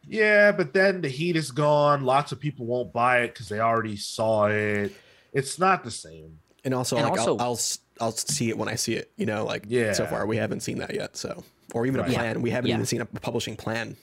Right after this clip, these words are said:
Speaker 2: at all. It's
Speaker 1: Yeah.
Speaker 2: mostly been promises. Um,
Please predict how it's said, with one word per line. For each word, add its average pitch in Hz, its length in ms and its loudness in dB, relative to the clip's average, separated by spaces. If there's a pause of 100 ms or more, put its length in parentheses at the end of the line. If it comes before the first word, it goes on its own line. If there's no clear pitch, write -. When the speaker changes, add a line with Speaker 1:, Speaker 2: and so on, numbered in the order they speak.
(100)
Speaker 2:
at 104 120 -4
all. 117 300 -6 (920)
It's - 180 -6
Speaker 1:
Yeah. 120 80 -2
Speaker 2:
mostly 113 220 -2
been 107 200 -2
promises. 110 600 -4 (1800)
Um, 123 280 -2